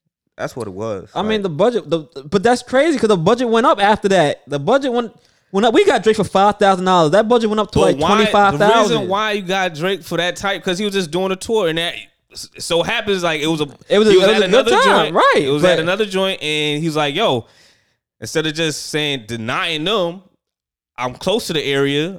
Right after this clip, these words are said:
Speaker 1: I could just pull
Speaker 2: Right
Speaker 1: up, do
Speaker 2: there,
Speaker 1: that." Yeah,
Speaker 2: right, get
Speaker 1: so
Speaker 2: your
Speaker 1: it's
Speaker 2: bread
Speaker 1: cool.
Speaker 2: and then keep it going.
Speaker 1: Yeah, exactly. So,
Speaker 2: So
Speaker 1: like,
Speaker 2: it,
Speaker 1: that was
Speaker 2: it,
Speaker 1: a,
Speaker 2: it worked out.
Speaker 1: that
Speaker 2: It was
Speaker 1: was a smart,
Speaker 2: negotiable.
Speaker 1: uh, that was a smart executive decision on his behalf or his management's behalf,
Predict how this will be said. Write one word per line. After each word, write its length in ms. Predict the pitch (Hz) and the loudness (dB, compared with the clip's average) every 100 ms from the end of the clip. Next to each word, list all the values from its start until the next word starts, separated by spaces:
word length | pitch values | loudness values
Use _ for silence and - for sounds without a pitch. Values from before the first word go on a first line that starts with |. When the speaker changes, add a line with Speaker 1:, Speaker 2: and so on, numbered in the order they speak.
| - | -8
Speaker 1:
I 100 | 135 | -8
could 120 | 143 | -4
just 180 | 143 123 | -6 -2
pull 220 | 160 160 | 0 2
Speaker 2:
Right 140 | 147 165 | 2 2
Speaker 1:
up, 60 | |
do 120 | 160 | 4
Speaker 2:
there, 180 | 214 220 226 | 4 4 2
Speaker 1:
that." 100 | 415 | 2
Yeah, 40 | 190 | 0
Speaker 2:
right, 140 | 160 | 0
get 80 | 156 | 0
Speaker 1:
so 60 | - | 2
Speaker 2:
your 60 | |
Speaker 1:
it's 60 | 135 156 | 2 2
Speaker 2:
bread 160 | 160 415 | 4 4
Speaker 1:
cool. 120 | 339 | 2
Speaker 2:
and 120 | 143 151 | -2 -4
then 140 | 147 | -4
keep 160 | 170 170 | -6 -4
it 60 | |
going. 420 | 190 466 240 104 - - | 0 0 -2 -6 -14 -8
Speaker 1:
Yeah, 120 | 143 | -6
exactly. 360 | 196 180 262 | -4 -6 -6
So, 140 | 185 175 | -2 2
Speaker 2:
So 80 | 175 | 2
Speaker 1:
like, 160 | 170 | 2
Speaker 2:
it, 20 | |
Speaker 1:
that 160 | 185 190 | 2 2
was 80 | 196 | 4
Speaker 2:
it, 60 | |
Speaker 1:
a, 220 | 208 185 196 | 4 4 4
Speaker 2:
it 20 | |
worked 340 | 151 170 - 196 | 4 2 2 2
out. 80 | |
Speaker 1:
that 80 | 190 | 2
Speaker 2:
It 20 | |
was 140 | 185 175 | 2 0
Speaker 1:
was 120 | 139 | 2
a 160 | 190 156 | 2 2
smart, 40 | 175 160 170 | 2 2 0
Speaker 2:
negotiable. 160 | 277 _ _ - | -2 _ _ -6
Speaker 1:
uh, 80 | 127 | -4
that 140 | 127 | -2
was 100 | 139 | -2
a 40 | 135 | -4
smart 280 | - 160 165 | -4 -4 -2
executive 380 | 151 147 175 170 | -2 -4 -4 -6
decision 420 | 175 160 151 151 | -6 -4 -4 -4
on 180 | 143 143 | -4 -2
his 140 | 147 | -4
behalf 340 | 160 151 139 139 | -4 -2 -2 -2
or 120 | 127 | -4
his 100 | 135 | -2
management's 400 | 120 113 110 107 | -4 -6 -8 -12
behalf, 420 | 110 107 113 147 | -8 -4 -4 -6